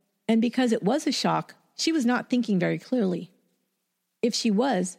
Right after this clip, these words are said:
she'd have to know that he could not let her escape with her life.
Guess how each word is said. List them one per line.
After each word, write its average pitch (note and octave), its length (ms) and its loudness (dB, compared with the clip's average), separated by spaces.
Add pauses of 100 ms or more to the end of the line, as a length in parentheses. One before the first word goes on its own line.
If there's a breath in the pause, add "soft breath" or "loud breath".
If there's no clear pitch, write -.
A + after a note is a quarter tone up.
(120)
she'd C4+ 240 0
have C#4+ 240 -2
to - 80 0
know A3+ 260 2
that E3+ 160 -2
he - 180 -4
could G#3 160 0
not G#3+ 240 2
let G3+ 160 0
her F#3+ 80 -2
escape F3+ 400 -2
with E3+ 140 -4
her D#3+ 100 -4
life. D#3 440 -4